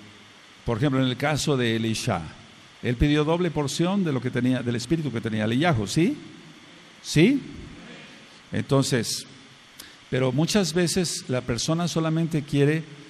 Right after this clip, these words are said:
eh, por imponer las manos y que, y se sanen las personas, o quiere tener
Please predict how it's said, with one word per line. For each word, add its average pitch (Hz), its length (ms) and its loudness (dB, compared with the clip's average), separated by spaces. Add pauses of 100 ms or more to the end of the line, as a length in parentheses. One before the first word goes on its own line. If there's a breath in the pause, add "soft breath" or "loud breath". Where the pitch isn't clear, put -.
(180 loud breath)
eh, 110 220 -2
por 120 180 -2
imponer 127 360 -2
las 123 240 -4
manos 143 360 0
y 123 80 -2
que, 104 260 -4
y 104 120 -6
se 120 140 -6
sanen 117 320 -2
las 101 160 -4
personas, 143 680 0
o 117 80 0
quiere 120 280 -2
tener 120 380 -4